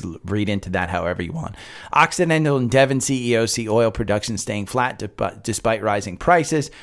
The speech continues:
You can read about this. This is all about oil demand. I talk about supply and demand all the time. All the time I talk about that.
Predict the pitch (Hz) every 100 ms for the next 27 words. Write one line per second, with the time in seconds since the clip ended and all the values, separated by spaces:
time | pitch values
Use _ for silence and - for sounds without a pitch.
0 | - - 143 151 147 143 156 147 139 131
1 | 135 120 143 131 143 - 147 175 170 156
2 | 151 143 147 151 143 143 143 131 104 92
3 | 123 117 123 117 110 - 104 123 123 123
4 | 120 120 120 117 117 120 123 123 - 113
5 | 95 92 _ _ 147 165 170 156 131 110
6 | 95 90 92 95 82 - 50 50